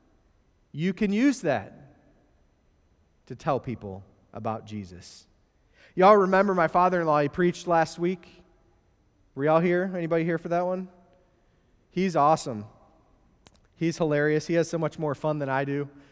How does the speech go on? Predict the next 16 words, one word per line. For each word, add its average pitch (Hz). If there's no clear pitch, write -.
Uh, 127
I'm 143
glad 139
that 135
he 139
came, 143
and 123
I'm 127
glad 135
you 131
guys 131
enjoyed 127
his 113
message. 139
Pastor 180
Doug 147